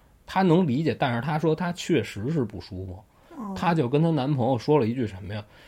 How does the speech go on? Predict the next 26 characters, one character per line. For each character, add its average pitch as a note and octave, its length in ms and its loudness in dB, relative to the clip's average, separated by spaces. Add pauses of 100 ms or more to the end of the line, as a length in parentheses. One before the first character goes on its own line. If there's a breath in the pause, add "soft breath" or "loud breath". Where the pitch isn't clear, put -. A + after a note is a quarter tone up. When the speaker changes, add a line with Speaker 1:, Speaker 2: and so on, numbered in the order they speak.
(140 soft breath)
Speaker 1:
说 B2 160 -2
：“你 A2 80 -2
别 G2 180 -8
闹， A2 160 -6
我 F#2+ 40 -8
不 G2 180 -12
舒 C#3 260 -4
服。” A2 180 -4 (920)
就 A#2+ 100 -2
说 F3+ 280 4
了 C3 80 4
这 G2+ 100 -2
么 F2 100 -8
一 F2 140 -14
句。 F#2+ 140 -12 (680)
说 G3 220 6
完 F#3 160 4
之 F#3 100 2
后 F3 240 4
呢， F#2 220 -6 (180)
她 F3+ 200 -2
男 E3 240 2
朋 A2+ 200 0
友 C3+ 120 -2
呢， G2 200 -6 (460)
就， C#3+ 180 2